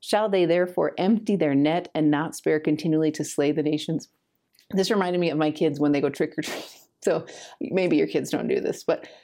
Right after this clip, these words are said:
Sam, you know, the older they get, they, like, will come home and they'll dump out their pillowcase halfway through their trick-or-treating so that they can go back out and get even more candy. And there's just, like, this inherent greed in it. Jason totally encourages this in our <laughs> children.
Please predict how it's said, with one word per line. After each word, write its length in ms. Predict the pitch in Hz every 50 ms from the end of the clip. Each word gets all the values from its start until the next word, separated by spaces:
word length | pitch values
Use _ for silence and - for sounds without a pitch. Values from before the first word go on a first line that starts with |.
| _ -
Sam, 540 | - - 190 180 185 170 156 156 156 135
you 100 | - 175
know, 120 | 185 175 160
the 80 | 165
older 240 | 170 180 190 196 190
they 120 | 175 160 151
get, 300 | 139 147 147 160 - -
they, 200 | - 165 165 165
like, 260 | 160 151 151 - - -
will 120 | 156 147
come 260 | - - 185 185 180
home 320 | 175 156 170 180 170 151 -
and 160 | - 147 143
they'll 120 | 139 147
dump 420 | 143 135 - - 180 180 196 185 185
out 200 | 170 175 - -
their 120 | 156 151
pillowcase 560 | 147 - 170 156 147 143 143 - 139 127 -
halfway 420 | - - 156 147 156 - - 160 160
through 200 | 160 - 156 147
their 120 | 147 143
trick-or-treating 680 | 139 - 165 156 156 147 - - 151 143 139 151 175 175
so 120 | - 175
that 160 | 156 151 147
they 140 | 147 156 147
can 260 | 151 - 156 156 147
go 140 | 135 170 160
back 280 | 156 185 190 202 196 - - -
out 280 | - 147 151 - - -
and 140 | 156 151
get 120 | 147 147 -
even 360 | 170 170 175 165 180 170 156
more 220 | 156 156 160 156
candy. 340 | - - - 156 156 151 147
And 160 | - - 190
there's 160 | 180 185 196 -
just, 220 | 208 190 196 -
like, 200 | - - - 190
this 220 | 180 170 180 -
inherent 560 | - - 202 202 - 196 175 170 165 156 - - _ _ _ _ _ _ - 196
greed 480 | - - 160 165 170 180 185 180 170
in 220 | 156 - 151 156 151
it. 140 | 139 131
Jason 440 | 120 - 190 196 202 - 170 160 165 - - - - _ _ _ -
totally 340 | - 175 160 151 147 147 143
encourages 540 | 139 135 - 143 143 143 143 - 135 135
this 240 | - 139 143 151 -
in 80 | - -
our 100 | - -
<laughs> 0 |
children. 720 | - - - - - - - - - - - - - -